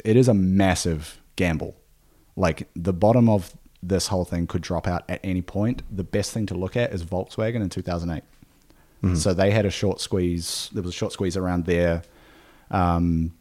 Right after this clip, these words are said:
Speaker 1: share price around that time. And it is literally a fucking spike. If you look at it now, it is, like, straight up and down. It is a very short window in which you could have made any money on
Speaker 2: Yep.
Speaker 1: it. Um,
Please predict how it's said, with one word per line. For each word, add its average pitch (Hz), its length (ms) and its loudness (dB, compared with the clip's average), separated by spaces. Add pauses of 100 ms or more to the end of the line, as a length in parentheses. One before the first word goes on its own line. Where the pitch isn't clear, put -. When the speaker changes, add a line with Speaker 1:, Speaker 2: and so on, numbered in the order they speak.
(200)
Speaker 1:
share 87 260 0
price 80 300 -2
around 90 160 0
that 85 120 -2
time. 80 260 -4
And 98 120 -2
it 98 100 0
is 98 140 -2
literally 113 480 2
a 92 120 -4
fucking 87 580 -2
spike. - 720 -2 (540)
If 110 140 -4
you 95 80 0
look 98 160 0
at 92 60 2
it - 80 -4
now, 85 360 -2
it 92 140 -4
is, 90 160 -4
like, 87 160 -4
straight 98 380 -2
up 90 120 -2
and 87 120 -2
down. 78 400 -4
It 98 100 -4
is 85 100 -2
a 87 60 -4
very 104 320 0
short 95 300 -2
window 87 320 -2
in 87 180 -2
which 87 240 -6
you 85 140 -6
could 101 240 -2
have 90 180 -2
made 90 220 0
any 87 160 0
money 85 260 -2
on 80 160 -4
Speaker 2:
Yep. - 120 -4
Speaker 1:
it. - 720 -16
Um, 82 600 0